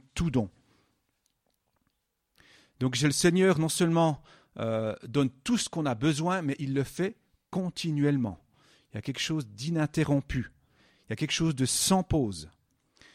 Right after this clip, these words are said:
Et j'ai même envie de dire, il y a quelque chose de sans condition. Tout ce que Dieu nous donne,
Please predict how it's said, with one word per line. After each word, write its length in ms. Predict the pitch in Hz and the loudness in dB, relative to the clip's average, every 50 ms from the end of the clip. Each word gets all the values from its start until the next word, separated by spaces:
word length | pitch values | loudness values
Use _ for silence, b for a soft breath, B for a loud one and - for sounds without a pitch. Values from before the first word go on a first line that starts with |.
| b b b b | b b b b
Et 60 | b 123 | b 0
j'ai 120 | 127 143 | 4 4
même 120 | 160 185 | 6 6
envie 220 | 185 175 160 170 143 | 6 6 4 2 0
de 40 | 127 | 0
dire, 300 | 135 175 196 208 208 175 | 0 0 2 2 2 2
il 80 | 147 | 2
y 40 | 143 | 2
a 40 | 135 | 2
quelque 160 | - 165 147 | 2 0 -2
chose 320 | - - 180 175 180 151 | 0 0 0 0 0 0
de 120 | 123 139 135 | 0 -2 -2
sans 440 | - - - - - 214 208 202 185 - | -2 -2 -4 -2 -2 -2 -2 -4 -6 -8
condition. 640 | - 220 208 190 175 170 156 - - - 117 90 - _ _ _ _ _ _ _ _ _ _ _ _ _ _ _ _ _ _ _ _ _ _ _ _ _ _ _ _ _ _ _ _ _ _ _ _ _ _ _ _ _ _ _ _ _ _ _ - | -4 -2 0 0 0 0 -2 -2 -2 -2 -4 -4 -6 _ _ _ _ _ _ _ _ _ _ _ _ _ _ _ _ _ _ _ _ _ _ _ _ _ _ _ _ _ _ _ _ _ _ _ _ _ _ _ _ _ _ _ _ _ _ _ -4
Tout 160 | - 240 233 | -2 -2 -2
ce 100 | - - | -2 -2
que 100 | - 190 | 0 0
Dieu 220 | 165 135 160 180 | 2 2 2 2
nous 140 | 190 180 147 | 2 2 0
donne, 440 | 107 - 127 151 185 208 165 113 | 2 2 2 2 2 2 -2 -4